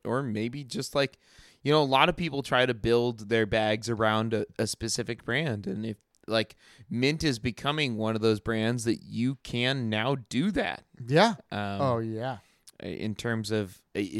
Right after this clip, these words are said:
Speaker 1: and they did a pretty good job. Like I said, I, th-, I think they need a seven speed, uh, clearly, 'cause
Speaker 2: And
Speaker 1: they,
Speaker 2: probably, like, a
Speaker 1: 'cause,
Speaker 2: thirteen
Speaker 1: 'cause they
Speaker 2: speed.
Speaker 1: don't. Yeah, no.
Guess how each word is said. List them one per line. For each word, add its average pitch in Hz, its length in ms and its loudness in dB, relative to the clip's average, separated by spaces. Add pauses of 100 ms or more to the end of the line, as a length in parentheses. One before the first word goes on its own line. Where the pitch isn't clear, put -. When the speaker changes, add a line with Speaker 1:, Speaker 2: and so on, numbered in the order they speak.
(440)
Speaker 1:
and 160 400 6
they 135 140 4
did 233 260 0
a 392 60 4
pretty - 460 -4
good 143 180 4
job. 113 220 4
Like 143 180 2
I 139 40 2
said, 143 240 0
I, 110 80 4
th-, - 240 -2
I 110 80 0
think 123 240 -6
they 123 100 -2
need 110 200 0
a - 20 -6
seven 131 340 0
speed, - 400 -8 (800)
uh, 92 200 -4 (100)
clearly, 117 560 2 (560)
'cause 110 100 -8
Speaker 2:
And - 140 6
Speaker 1:
they, 226 80 8
Speaker 2:
probably, 180 240 12
like, - 20 4
a 151 60 6
Speaker 1:
'cause, 151 100 6
Speaker 2:
thirteen 143 340 4
Speaker 1:
'cause 123 120 0
they 113 120 2
Speaker 2:
speed. 107 100 -2
Speaker 1:
don't. 120 300 -2 (320)
Yeah, 175 320 6
no. 107 240 -2